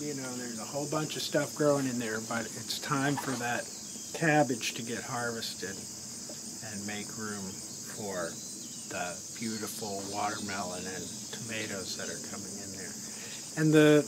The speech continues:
the tomatoes and watermelon grew by themselves. They were reseeded. Um, the tomatoes from plants that grew there last year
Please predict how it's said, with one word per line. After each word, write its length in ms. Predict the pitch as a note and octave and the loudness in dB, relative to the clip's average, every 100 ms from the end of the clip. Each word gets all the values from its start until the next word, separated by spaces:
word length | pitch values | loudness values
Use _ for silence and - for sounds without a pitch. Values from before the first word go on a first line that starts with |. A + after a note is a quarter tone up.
| D3 | 4
the 180 | D3 | 2
tomatoes 640 | C3+ - D3+ E3+ F3+ F3 D#3+ | 2 2 4 6 6 4 4
and 340 | C#3+ C#3 C3 A2+ - | 4 4 2 0 -2
watermelon 720 | C3+ D#3 C#3+ C3+ B2 A#2 A#2 A2+ - - - - - | 4 6 6 4 0 -2 -4 -6 -8 -10 -10 -10 -8
grew 460 | - D3 C#3+ C3 A#2+ A2 - - - - - - | 2 6 6 4 0 -4 -10 -10 -10 -10 -10 -6
by 140 | - B2+ | -4 -2
themselves. 680 | A#2+ A#2 - D3 A#2+ G2+ - | -4 -2 4 4 4 0 -6
They 200 | A2+ A2 - - - - - - | -4 -6 -6 -8 -10 -10 -10 -8
were 280 | A2+ G#2 G#2+ - - - - | -6 -4 -6 -8 -10 -10 -6
reseeded. 720 | A#2+ A#2+ A2+ - A#2+ A2 G#2 F#2+ - - - - - - - - | -4 -4 -2 -2 -2 -2 -4 -6 -8 -8 -8 -8 -8 -8 -8 -8
Um, 380 | A#2+ G2 F2 E2+ E2 - - - - - - - - - - | -6 -4 -4 -4 -6 -8 -8 -8 -8 -2 -2 -2 -10 -10 -6
the 100 | C3 | -2
tomatoes 560 | - D3+ F3+ F#3 E3+ | 6 12 12 12 12
from 220 | - D3 | 10 4
plants 500 | B2+ D#3 D3 C#3+ C#3 | 4 4 4 4 2
that 140 | - A#2+ | 0 0
grew 260 | C#3 C3+ | 6 6
there 220 | B2+ A#2+ A#2 | 6 4 2
last 420 | C3 C#3 C3+ - | 4 4 4 6
year 340 | C#3+ C3 B2+ | 8 8 6